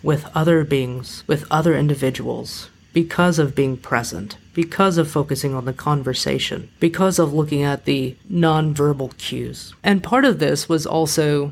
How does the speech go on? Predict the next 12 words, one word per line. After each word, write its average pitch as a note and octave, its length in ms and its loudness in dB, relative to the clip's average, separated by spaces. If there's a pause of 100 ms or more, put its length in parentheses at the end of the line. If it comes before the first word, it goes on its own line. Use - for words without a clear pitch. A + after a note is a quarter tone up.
trauma, F3 560 0
trauma D3+ 440 2
that C#3+ 200 2
has C#3 560 -2 (140)
piled C#3 400 0
up D3 340 0
over C#3 540 0
three D3+ 360 2
years. C3+ 580 0 (100)
One D3 280 4
of C#3 380 2
the C3 460 0